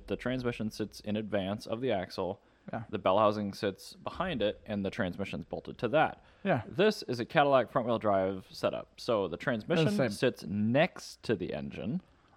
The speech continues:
Speaker 2: Also, can we just stop for one second
Speaker 1: Sure.
Speaker 2: and appreciate the front-wheel drive General Motors V eight powertrains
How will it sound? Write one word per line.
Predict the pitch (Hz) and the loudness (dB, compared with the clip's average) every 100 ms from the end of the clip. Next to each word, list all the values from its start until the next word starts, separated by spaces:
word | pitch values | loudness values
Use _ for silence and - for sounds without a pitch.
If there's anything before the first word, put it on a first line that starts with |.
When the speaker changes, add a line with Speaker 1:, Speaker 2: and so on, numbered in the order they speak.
| - | 2
Speaker 2:
Also, | 151 - 127 - _ _ _ - | 2 4 -2 -6 _ _ _ -2
can | 151 | 2
we | 165 | 2
just | 165 | 0
stop | - 139 - | 0 -2 0
for | - | -2
one | 123 120 | 0 0
second | 120 117 110 120 - | -2 -4 -4 -4 -2
Speaker 1:
Sure. | 113 | 0
Speaker 2:
and | - | 0
appreciate | 165 127 123 - 135 127 127 - - - - _ _ _ - | -2 -4 -4 -2 0 0 0 -6 -20 -20 -20 _ _ _ -4
the | 139 | -2
front-wheel | - 131 127 127 | 4 4 6 2
drive | 117 117 113 | 4 4 4
General | 113 113 117 | 2 0 4
Motors | 113 107 117 113 | 4 2 0 -2
V | 104 90 | -2 0
eight | 87 | -2
powertrains | - 104 104 - 120 117 117 - | -2 -2 -2 0 2 4 2 -2